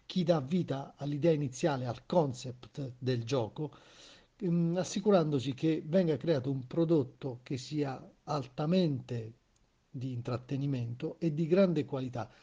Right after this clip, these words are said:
soprattutto capace di interagire a livello emozionale e psicologico con i giocatori. Non nascondiamo, sappiamo tutti che questi giochi possono provocare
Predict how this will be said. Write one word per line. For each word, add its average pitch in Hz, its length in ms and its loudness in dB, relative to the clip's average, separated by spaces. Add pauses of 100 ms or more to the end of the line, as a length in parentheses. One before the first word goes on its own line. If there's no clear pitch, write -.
(220)
soprattutto 202 580 2
capace 151 360 2
di 143 100 0
interagire 147 600 2
a - 20 -2
livello 131 520 0
emozionale 160 720 0
e 123 40 -4
psicologico 139 680 -2
con 131 180 -2
i 123 80 -2
giocatori. 101 520 -8
Non 151 260 0
nascondiamo, 139 640 -2
sappiamo 143 460 -6
tutti 123 300 -6
che 123 220 -6
questi 143 580 -2 (440)
giochi 160 640 4 (920)
possono 139 560 -4
provocare 127 680 -2